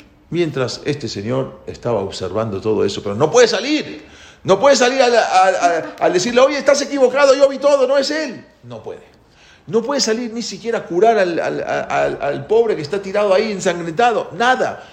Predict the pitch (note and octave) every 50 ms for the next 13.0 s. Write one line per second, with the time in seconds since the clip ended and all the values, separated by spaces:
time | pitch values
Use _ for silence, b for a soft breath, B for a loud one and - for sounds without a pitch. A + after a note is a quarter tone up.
0 | B B B B - B2 B2 B2+ C3 C#3 D3+ D#3 D3 E3+ E3 E3 - - - -
1 | F3+ F3+ E3 D3+ C#3+ E3+ D3 C3+ C3+ C3 C3+ C#3 D3+ D#3 E3 D#3+ - - - -
2 | - D#3+ E3 D#3 D3+ E3+ D#3+ - - - A3 D4+ C#4 - - - C3 A#2+ - C3
3 | G#2+ B2+ A#2+ B2 C3+ D#3+ F3+ F3+ D#3+ C#3+ C3 - D#3+ E3 G3 G#3 G#3+ G3+ - -
4 | B2 - - D#3 D#3 E3 E3+ F3 F3 F3 E3+ - F3+ F#3 E3 E3 C#3+ - - B
5 | B B B B B B B B B B B B - - - - - - - -
6 | - G2+ F#2+ G2 G2+ G#2+ E3 G3 F3+ C3+ - - G#2 A#2 C3 - - A2 G2+ B2+
7 | D#3+ F#3 - D3 D3 - D#3+ D#3 C#3+ C#3+ D3 C#3+ B2 - - - F#2+ F#2+ F#2+ G#2+
8 | C#3 D3+ C3+ A#2+ B2+ B2 D#3+ F3 D#3 B2+ G#2+ A2 - C#3 C3+ - - - - -
9 | B2+ B2+ D#3+ F#3 D#3+ C3 A2 - - F#3 G3 F3 - - - E3 F#3 F#3 D#3+ D3+
10 | D#3+ F#3+ F#3 F3 D3 C3+ G3+ G#3+ A3 F#3+ E3+ D3+ D#3 F3 G3 G3 G3+ C4 C4 G3
11 | - - - - - - - - - A3 A#3 G#3 D#3 A2+ G2+ - - - C#3+ C#3+
12 | D#3 F3+ F#3+ F#3+ - F#3+ G3 F#3 F#3 F3 E3 D#3+ G3+ F#3+ B2+ - - - - -